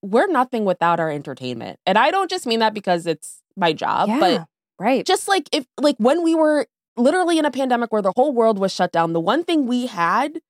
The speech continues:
Speaker 1: was movies and T V shows and
Speaker 2: And podcasts.
Speaker 1: entertainment and, and podcasts. Yeah, that really
Speaker 2: Yeah.
Speaker 1: kept the world going around.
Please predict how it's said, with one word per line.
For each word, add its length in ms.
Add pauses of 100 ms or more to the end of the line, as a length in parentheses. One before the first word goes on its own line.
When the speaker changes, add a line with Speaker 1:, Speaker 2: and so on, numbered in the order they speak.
(460)
Speaker 1:
was 440 (340)
movies 760
and 140
T 160
V 120
shows 520 (120)
and 200
Speaker 2:
And 180
podcasts. 220
Speaker 1:
entertainment 760 (360)
and, 340
and 240
podcasts. 760
Yeah, 220
that 220
really 180
Speaker 2:
Yeah. 60
Speaker 1:
kept 120
the 60
world 240
going 300
around. 500